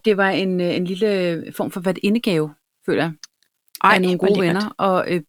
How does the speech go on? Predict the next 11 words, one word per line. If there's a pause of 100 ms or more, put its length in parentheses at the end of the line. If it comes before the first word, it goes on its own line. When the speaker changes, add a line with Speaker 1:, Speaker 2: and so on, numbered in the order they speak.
(140)
Speaker 1:
trofast
lytter, (320)
faktisk
Speaker 2:
Ja.
Speaker 1:
også. (520)
Øhm, (140)
og
de
kommer
fra
Møn.